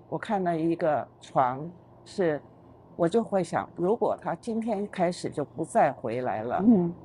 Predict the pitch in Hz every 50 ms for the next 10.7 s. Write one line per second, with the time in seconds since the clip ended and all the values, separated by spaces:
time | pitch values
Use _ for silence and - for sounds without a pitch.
0 | - - - - - - - 165 156 143 165 180 - 233 220 180 170 - 131 120
1 | - 143 - - - 92 87 - - - - - - - - 156 135 180 156 123
2 | - - - - - - - - 247 240 220 180 160 143 - 226 226 208 - 196
3 | 175 180 180 165 170 165 175 175 - - - - - - - - - 262 247 226
4 | - - - - - 208 220 220 - 302 254 190 165 - 185 156 139 - 156 147
5 | 151 - - 143 139 139 123 120 - - - - - - - - - - 175 170
6 | 175 247 226 - - - - - - 320 269 226 214 220 214 190 160 127 - -
7 | - - - 185 160 156 - 143 123 135 139 117 104 - 113 123 82 73 - -
8 | - - - 190 202 - - 226 196 180 170 160 131 - 196 214 - - 170 120
9 | 123 127 143 156 - - - - - 160 165 180 202 214 226 202 196 - - 185
10 | 190 - - 180 180 175 - 180 165 170 165 180 147 123